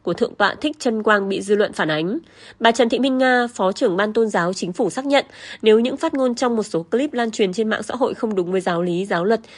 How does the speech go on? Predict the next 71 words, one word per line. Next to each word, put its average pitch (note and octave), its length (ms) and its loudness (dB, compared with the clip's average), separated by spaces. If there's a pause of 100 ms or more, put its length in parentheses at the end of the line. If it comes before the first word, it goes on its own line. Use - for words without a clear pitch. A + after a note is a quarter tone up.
(140)
truyền G3+ 180 4
thống F#3 160 0
văn A3+ 120 0
hóa F#3 180 0
của G#3+ 100 -2
Phật F3+ 180 -4
giáo E3 260 0
và A3 80 0
lịch G3 120 -2
sử F3 180 -2
dân F#3+ 160 -2
tộc G3+ 140 -6
Việt C3 120 -4
Nam, G3+ 240 2 (320)
sửa - 180 2
đổi D3+ 200 2
giới D3+ 180 0
cấm F3+ 340 0
trong G#3+ 200 0
chứng G#3+ 360 -2
điệp A3+ 240 4
quy A3+ 120 0
y G#3 120 -2
Tam G3+ 200 0
Bảo G3 160 2
của D3 120 -6
Phật - 160 -8
giáo F3 320 2
sẽ - 180 -4
phải A3+ 160 -4
xử E3+ 140 -2
lý D#3 100 -2
nghiêm. A#3 300 4 (460)
Giữa C4+ 180 2
tháng D4+ 180 0
năm D#4 140 4
năm D4 120 2
hai C#4+ 120 2
nghìn A#3 180 0
không A#3 220 2
trăm A3+ 140 0
hai A#3 60 -2
mươi A3 60 0
tư, A#3+ 220 4
liên A3 220 4
quan G#3+ 160 2
đến F3+ 120 0
những G#3+ 120 0
phát D4 160 -2
ngôn A#3+ 220 2
của F3 80 -6
Thượng - 180 -4
tọa - 180 0
Thích D4+ 180 -6
Trân A3+ 200 -2
Quang A3+ 260 6 (280)
trong D4+ 160 4
một C#4 60 2
số G3+ 160 2
clip C4 300 2
mà G3+ 140 2
dư F#3+ 120 4
luận G#3+ 180 4
phản E3 200 -2
ánh, F3 220 0 (260)
Giáo A#3 160 4
hội C4 140 4
Phật A3+ 140 -4
giáo G#3 100 0
Việt C4 160 0
Nam B3 240 0